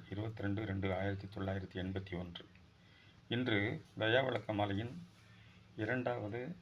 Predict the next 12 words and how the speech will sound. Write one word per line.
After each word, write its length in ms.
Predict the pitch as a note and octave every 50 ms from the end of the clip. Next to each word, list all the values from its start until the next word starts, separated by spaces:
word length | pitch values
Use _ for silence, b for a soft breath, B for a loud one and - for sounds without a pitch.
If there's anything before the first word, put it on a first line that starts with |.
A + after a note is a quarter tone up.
| B B B B B - - -
பாடலுக்கு 500 | - A#2 A2+ A2+ A2 G#2 G#2+ - - A#2+
விரிவான 400 | G#2 G2+ G#2+ G#2+ A2+ A#2 A#2+ A2
பொருள் 280 | - - G#2 G#2 G2+
காண்போம். 480 | G2+ G2+ G#2 G2 F#2+ F2+ F#2 F#2 F#2 F#2+ F#2+ - - - - B B B B B B B - - -
தயா 240 | G2+ G2+ A2+ B2+ C3
விளக்க 280 | B2+ B2 A#2+ - - A#2
மாலையில் 400 | A2+ A2+ A2+ A2+ A2+ A#2 A#2+ -
உள்ள 340 | - G#2 G2+ G2 G2+ G#2 G#2+ -
பாடல்கள் 480 | - G#2 G#2 G#2 G2+ F#2 G#2 G#2+ G#2+ G#2+ - - - -
ஏன் 280 | G#2+ G#2 G#2+ A#2+ B2 A#2+
எடுத்துக்கொள்ளப்பட்டது 1040 | A2 G2 G2 G#2 G2 - - - - G#2+ G2+ G2 - G#2 G2 - G2+ G2 G#2+ G2 F2+
என்றால், 400 | F2+ F#2 F2+ G2 G2 F2+ F2